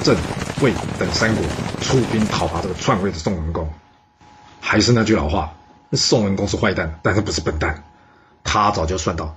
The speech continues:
晋国会来攻打他了，所以呢，他请人准备了许多金银财宝要贿赂这晋国。他一收到晋国联合三国来攻打宋国的消息呢，马上送上大礼。荀林父一看，哎呦，这么丰富的金银财宝啊！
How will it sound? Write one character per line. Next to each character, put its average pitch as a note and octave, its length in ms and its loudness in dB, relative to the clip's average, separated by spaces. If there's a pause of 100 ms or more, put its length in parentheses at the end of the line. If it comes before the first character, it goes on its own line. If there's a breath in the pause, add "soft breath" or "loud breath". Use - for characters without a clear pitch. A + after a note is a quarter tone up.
晋 G#2+ 260 2
国 F2+ 160 -2
会 G2+ 120 2
来 F2+ 60 0
攻 F#2+ 200 -2
打 D#2 140 -4
他 D#2+ 180 0
了， D2+ 160 -8 (380)
所 G#2+ 180 -2
以 G2 60 2
呢， F2+ 140 -6 (280)
他 G#2+ 240 2
请 F#2 180 -2
人 F2 160 -8
准 G2 200 -2
备 A2+ 100 2
了 G#2 80 2
许 - 160 -4
多 G#2+ 120 0
金 B2+ 280 2
银 G2 220 -2
财 G2 200 0
宝 D#2+ 220 -6
要 G#2+ 80 0
贿 A#2+ 220 2
赂 F#2+ 120 -2
这 G2 80 -4
晋 F2+ 220 -4
国。 D#2+ 200 -8 (760)
他 A2+ 140 0
一 A2 60 2
收 G#2 160 0
到 G2+ 100 2
晋 G#2+ 220 -2
国 F#2 160 -4
联 G#2 120 0
合 G#2+ 160 2
三 A2+ 240 0
国 F#2 180 -4
来 - 120 -4
攻 A#2 220 0
打 E2 140 -4
宋 A2+ 220 0
国 F#2+ 100 0
的 F#2+ 40 0
消 G2 180 0
息 E2+ 120 -4
呢， D#2 140 -6 (240)
马 A2+ 220 2
上 C#3 180 0 (140)
送 D3 320 2
上 G2 240 0
大 F2+ 200 0
礼。 D#2+ 100 -6 (720)
荀 - 260 2
林 D3+ 140 6
父 D3+ 100 2
一 C#3+ 60 6
看， C#3 220 -2 (180)
哎 D3 80 4
呦， G2 340 0 (600)
这 F3 120 4
么 A#2 160 6
丰 A#2 240 0
富 C#3+ 100 2
的 A2 80 4
金 A2 180 -2
银 G2+ 120 -2
财 F#2 220 -2
宝 F2 120 -6
啊！ D2 220 -6